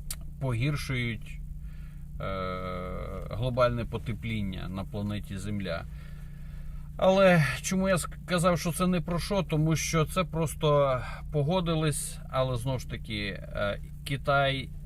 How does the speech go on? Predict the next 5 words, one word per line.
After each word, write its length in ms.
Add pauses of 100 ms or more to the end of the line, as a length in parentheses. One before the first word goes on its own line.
(140)
і, 460
е, 760
Індія 600
були 300
проти. 600